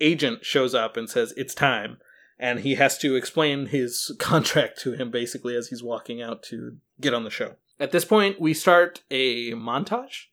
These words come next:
which is, like, the intro to the show, so we get to see the dancers on stage. Um, there's a bunch of female dancers just, like, prepping the audience for the show and going through the theme song. Uh, we see the audience filling the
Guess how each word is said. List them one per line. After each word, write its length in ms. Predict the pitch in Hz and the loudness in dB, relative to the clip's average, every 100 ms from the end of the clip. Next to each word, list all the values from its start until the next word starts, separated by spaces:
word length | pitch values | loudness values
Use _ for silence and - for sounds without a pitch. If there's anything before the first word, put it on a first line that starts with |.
| _ _ _ _ - | _ _ _ _ -8
which 300 | 131 127 147 | -6 -2 2
is, 560 | 135 135 131 120 - 131 | 4 4 0 -2 -8 -4
like, 280 | 113 113 - | -4 -4 -6
the 140 | 117 | -2
intro 260 | 165 190 196 | 2 6 6
to 120 | 202 | 8
the 100 | 196 | 6
show, 560 | - 143 123 117 117 - _ _ - | 4 2 2 0 -4 -16 _ _ -8
so 160 | - 127 | -2 0
we 120 | 135 | 2
get 180 | 151 - | 2 2
to 80 | |
see 360 | 143 - 151 147 | -2 2 2 4
the 120 | 135 | 2
dancers 580 | 117 143 156 151 165 151 | 0 2 2 2 0 2
on 180 | 156 156 | 2 2
stage. 840 | - 160 160 165 165 165 - - _ - | 4 6 6 4 0 -4 -12 -16 _ -10
Um, 320 | 123 120 120 | -4 -2 -2
there's 180 | 120 120 | -4 -4
a 40 | 113 | -6
bunch 480 | - 117 139 - | -4 -4 -4 -4
of 320 | 143 127 127 127 | 0 2 0 -4
female 380 | - 143 135 | -6 -4 -2
dancers 720 | 135 139 139 - 147 143 131 - | -2 -2 -2 0 2 2 -2 -4
just, 260 | 131 - | -4 -2
like, 300 | 123 123 - | 0 0 -2
prepping 320 | - 135 127 123 | -2 -2 0 -4
the 100 | 127 | 0
audience 340 | 135 135 131 | 0 0 -4
for 100 | 120 | -8
the 60 | 113 | -4
show 520 | - 190 185 185 - _ _ _ - | 4 6 6 2 -4 _ _ _ -6
and 180 | 123 | -4
going 220 | 120 127 120 | 0 -2 0
through 120 | 120 | -4
the 80 | 110 | -4
theme 260 | 160 165 | -4 -4
song. 440 | - 170 170 175 160 _ _ _ _ _ _ | 0 2 2 -2 -12 _ _ _ _ _ _
Uh, 400 | 120 120 120 127 - | 0 2 2 0 -2
we 160 | 127 | -4
see 280 | 123 - 135 | -4 0 0
the 140 | 127 123 | 0 4
audience 420 | 131 139 131 - | 4 4 0 -4
filling 360 | - 151 139 127 | 4 4 4 -2
the 460 | 120 117 117 113 | -2 -4 -8 -10